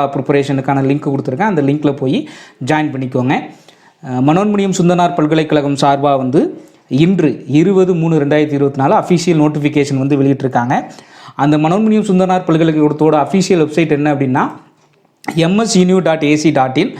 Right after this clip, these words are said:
அதுல வந்து நோட்டிஃபிகேஷன் for டி என் செட் டூ தௌசண்ட் டுவெண்ட்டி ஃபோர் அப்படிங்கிறத வந்து கொடுத்துருக்காங்க. அதை வந்து நாம என்ன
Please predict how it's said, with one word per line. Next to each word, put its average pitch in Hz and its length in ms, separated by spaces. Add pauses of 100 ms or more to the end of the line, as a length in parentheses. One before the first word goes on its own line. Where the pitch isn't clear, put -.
(340)
அதுல 214 220
வந்து 175 220 (100)
நோட்டிஃபிகேஷன் 196 640
for 175 100 (140)
டி 175 160
என் 170 140
செட் 156 200 (140)
டூ 170 160
தௌசண்ட் 160 320 (800)
டுவெண்ட்டி 151 300
ஃபோர் 165 200
அப்படிங்கிறத 147 400
வந்து 147 200
கொடுத்துருக்காங்க. 135 520 (640)
அதை 190 220
வந்து 196 240
நாம 185 200
என்ன 185 120